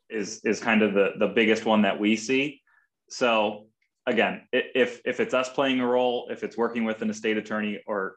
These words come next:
ideally it's both, um, just, just start to have that conversation, start to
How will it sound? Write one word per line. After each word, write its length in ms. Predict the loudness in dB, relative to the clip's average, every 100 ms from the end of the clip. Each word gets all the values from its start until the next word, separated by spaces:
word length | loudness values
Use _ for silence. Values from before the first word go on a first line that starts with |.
| -8
ideally 500 | -6 0 0 0 -2
it's 120 | -6
both, 380 | -2 0 0 -2 -8 _ _ _ _ -4
um, 440 | 0 0 0 -2 -10 -14
just, 340 | -12 -12 -8
just 180 | -2 -2
start 280 | 2 2 4
to 60 | 2
have 240 | 2 4
that 180 | 4 2
conversation, 560 | 0 0 2 0 0 -6
start 300 | 0 -2 0
to 220 | -4 -4